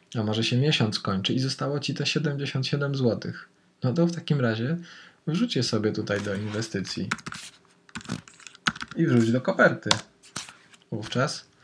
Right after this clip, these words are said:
na koniec miesiąca masz, że zostało ci zero. Ale jeżeli od-, na przyszły miesiąc przejesz te siedemdziesiąt siedem złotych, no to, to one zostaną tylko przejedzone. A jeżeli tak przez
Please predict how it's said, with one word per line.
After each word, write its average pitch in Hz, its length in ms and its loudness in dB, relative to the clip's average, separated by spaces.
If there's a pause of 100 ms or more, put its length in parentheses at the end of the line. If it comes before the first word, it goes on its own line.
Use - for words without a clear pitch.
(500)
na 117 100 0
koniec 127 340 0
miesiąca 113 460 2
masz, 117 380 4
że 123 140 0
zostało 117 380 2
ci 147 140 0
zero. 120 400 2 (260)
Ale 120 200 2
jeżeli 139 420 0 (680)
od-, 117 260 -4
na 127 200 4
przyszły 147 340 0
miesiąc 127 460 0 (260)
przejesz 123 400 4
te 117 100 0
siedemdziesiąt 110 580 -2
siedem 113 280 0
złotych, 110 560 -2 (800)
no 123 180 2
to, 143 400 -4 (1200)
to 120 100 2
one 151 140 4
zostaną 156 380 0
tylko 160 200 2
przejedzone. 135 640 4
A 110 80 4
jeżeli 139 240 2
tak 139 160 -4
przez - 340 -2